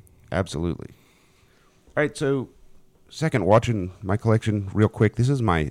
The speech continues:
Seiko Solar Diver, um, Pro Diver, and the, the band is aftermarket. It's a little faded, but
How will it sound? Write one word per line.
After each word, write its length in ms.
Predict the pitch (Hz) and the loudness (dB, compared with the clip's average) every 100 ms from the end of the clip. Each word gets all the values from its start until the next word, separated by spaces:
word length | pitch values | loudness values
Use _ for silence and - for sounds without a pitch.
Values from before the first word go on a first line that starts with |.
| - | -6
Seiko 540 | - - 110 107 104 | -4 2 2 4 2
Solar 460 | - 101 95 101 92 - _ - | 2 2 4 4 2 -4 _ 0
Diver, 380 | 82 85 87 82 _ _ - - - _ _ _ | 4 4 2 -2 _ _ -20 -20 -20 _ _ _
um, 400 | 78 76 67 64 - - _ - - | 0 0 0 -6 -12 -20 _ -20 -4
Pro 160 | - 92 | 2 4
Diver, 460 | 78 78 73 71 - | 4 2 2 -4 -4
and 400 | 76 78 76 71 - - | -4 -2 -2 -4 -8 -6
the, 320 | 80 76 73 - | -2 -2 -4 -6
the 100 | - | -8
band 380 | 73 127 160 135 | -2 2 2 0
is 120 | 78 | -4
aftermarket. 680 | - 85 - 95 90 - 85 - _ - | -2 -4 -2 -2 -2 -2 -6 -8 _ -14
It's 120 | - | -8
a 40 | |
little 220 | 85 139 | -4 -4
faded, 460 | 139 - 90 92 92 | -2 0 2 0 0
but 180 | 78 | -4